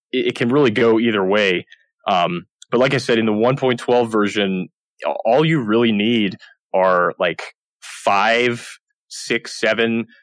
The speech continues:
geared players that, that are, really know what they're doing, specifically a couple of healers, some mages, and some hunters, and you can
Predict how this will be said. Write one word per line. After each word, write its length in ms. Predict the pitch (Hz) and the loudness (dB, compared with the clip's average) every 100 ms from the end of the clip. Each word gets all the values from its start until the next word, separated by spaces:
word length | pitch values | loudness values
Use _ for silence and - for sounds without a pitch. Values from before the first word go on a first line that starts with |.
| _ - 104 | _ -20 -8
geared 460 | 104 107 110 104 | -2 0 0 -2
players 460 | - 104 107 135 - | -2 0 2 0 -2
that, 180 | 98 90 - | -6 -4 -4
that 180 | 101 | -2
are, 300 | 95 98 92 107 | 0 2 0 0
really 200 | 107 104 | -2 0
know 100 | 107 | 0
what 80 | |
they're 120 | 110 98 | -2 -2
doing, 280 | 98 104 104 | 0 0 -2
specifically 920 | - 101 - 110 113 107 104 101 - _ - | -6 -6 -4 -4 -2 -2 -2 -2 -6 _ -8
a 60 | |
couple 240 | - 113 110 | -4 -2 -2
of 80 | 95 | -2
healers, 640 | 101 107 107 101 - - - | -2 0 0 -2 -8 -18 -14
some 260 | - 98 | -6 -4
mages, 460 | 92 98 104 107 92 | -2 -2 -2 -2 -2
and 120 | - | -8
some 140 | - | -8
hunters, 540 | 90 101 - 147 151 - - _ 104 | -4 -4 -2 -2 -4 -12 -20 _ -4
and 440 | 104 101 101 92 | 0 0 -2 -4
you 280 | 113 107 123 | -4 -2 -2
can 460 | 131 120 110 104 | 0 0 2 0